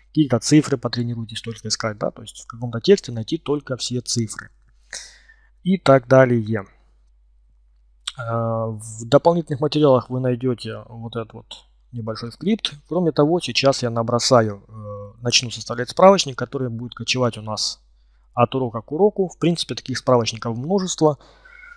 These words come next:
Но мы с вами составим какой-нибудь свой такой справочник, в который будем заносить все те свед-, сведения, э,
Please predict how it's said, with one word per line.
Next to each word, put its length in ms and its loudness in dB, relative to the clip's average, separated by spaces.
Но 80 -4
мы 120 -4
с 80 -2
вами 160 0
составим 440 -6
какой-нибудь 460 -6
свой 280 6
такой 400 -4
справочник, 500 4
в 40 -20
который 300 -2
будем 300 -6
заносить 560 -2
все 280 0
те 140 -4
свед-, 420 2
сведения, 540 2
э, 40 -8